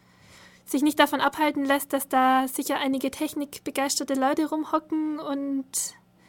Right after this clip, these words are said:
fachsimpeln, der kann da auch gern mal vorbeischauen. Wir würden uns freuen. Und dann kommt jetzt noch in ein paar Minuten die nächste Sendung,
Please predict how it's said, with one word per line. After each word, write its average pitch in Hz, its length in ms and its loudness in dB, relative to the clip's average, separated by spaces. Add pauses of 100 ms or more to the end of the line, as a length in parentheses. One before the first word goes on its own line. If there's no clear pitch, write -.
(140)
fachsimpeln, 294 960 -2 (320)
der 262 100 -6
kann 262 160 -6
da 262 160 4
auch 262 120 -4
gern 262 160 0
mal 262 100 0
vorbeischauen. 247 720 -4 (1400)
Wir 277 100 -6
würden 285 140 -2
uns 285 160 2
freuen. 277 480 0 (1300)
Und 269 200 -2
dann 311 180 0
kommt 311 220 -4
jetzt 294 200 -4
noch 277 260 0 (100)
in 262 380 2
ein 254 40 -4
paar 269 160 0
Minuten 277 380 0
die 262 100 2
nächste 254 320 -2
Sendung, 359 400 0